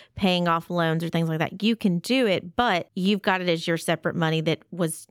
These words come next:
trickled down to you. And so then if you still have it and something happens to you, it can then go directly to then your kids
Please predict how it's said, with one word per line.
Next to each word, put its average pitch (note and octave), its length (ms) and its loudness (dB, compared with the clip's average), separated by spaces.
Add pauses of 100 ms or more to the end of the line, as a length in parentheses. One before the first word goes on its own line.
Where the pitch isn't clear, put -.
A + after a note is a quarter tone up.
trickled F#3 300 -4
down D3+ 200 0
to D#3 140 -6
you. E3+ 480 2 (340)
And F3+ 200 2
so F3 260 0
then E3+ 180 0
if F3+ 100 0
you F#3+ 120 0
still F3+ 260 -4
have G#3 320 0
it F3+ 140 0
and F3 160 -2
something F3+ 260 -2
happens F3 460 -2
to F3 80 -4
you, G#3+ 380 0 (340)
it A3+ 160 2
can G#3+ 160 2
then G3+ 160 2
go G3 140 2
directly F3 440 0
to E3+ 300 -4
then E3 300 -2 (260)
your B3 320 2
kids D#3+ 580 -2